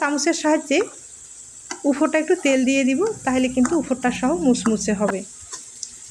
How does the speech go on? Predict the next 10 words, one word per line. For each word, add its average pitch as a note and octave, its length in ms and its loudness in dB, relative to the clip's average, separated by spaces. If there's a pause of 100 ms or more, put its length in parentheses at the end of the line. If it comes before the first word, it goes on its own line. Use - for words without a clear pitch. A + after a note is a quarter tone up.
আর G#3+ 80 0 (140)
আবারও B3+ 260 4
বলছি, C4 300 2 (120)
এগুলো A#3+ 180 4
কিন্তু B3+ 320 -2
হালকা C4 340 -2
আঁচে C4 180 0
ভেজে G#3+ 260 2
নিতে G#3 220 2
হবে। F#3+ 260 0